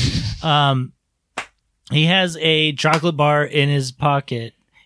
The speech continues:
and he sits on the radiator. For some reason, there's a radiator in the bathroom, and he, like,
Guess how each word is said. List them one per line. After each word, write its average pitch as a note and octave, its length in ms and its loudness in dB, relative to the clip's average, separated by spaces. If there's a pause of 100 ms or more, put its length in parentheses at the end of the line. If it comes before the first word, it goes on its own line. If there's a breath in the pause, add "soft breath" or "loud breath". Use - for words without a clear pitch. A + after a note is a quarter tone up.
and B2+ 160 -2
he B2+ 120 0
sits D3+ 360 -2
on C#3+ 140 -2
the C3+ 100 -2
radiator. B2+ 840 -4 (280)
For - 120 -6
some D3+ 180 0
reason, C#3+ 240 0
there's C3+ 200 -2
a B2+ 60 -6
radiator A#2+ 600 -2
in A#2 420 -4
the A2 400 -6 (140)
bathroom, G#2 640 -6 (680 soft breath)
and B2 680 -4 (360)
he, C#3 720 -2
like, B2+ 360 0